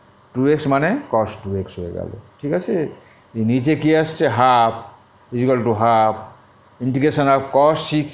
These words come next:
x D X plus half integration of cos two x D X। এটা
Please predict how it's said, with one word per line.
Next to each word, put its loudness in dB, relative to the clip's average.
x -4
D 0
X -10
plus 0
half 2
integration 0
of -2
cos 2
two 0
x -6
D -8
X। -16
এটা -2